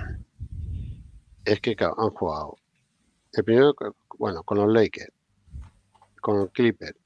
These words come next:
Sacramento, Oklahoma, con Memphis, Oklahoma, Charlotte, Pelicans y Rockets. Entonces,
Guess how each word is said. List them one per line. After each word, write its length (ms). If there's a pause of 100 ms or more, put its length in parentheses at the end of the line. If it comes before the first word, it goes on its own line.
(240)
Sacramento, 840 (880)
Oklahoma, 800 (360)
con 220
Memphis, 540 (120)
Oklahoma, 800 (480)
Charlotte, 480 (420)
Pelicans 640
y 560
Rockets. 380 (1200)
Entonces, 380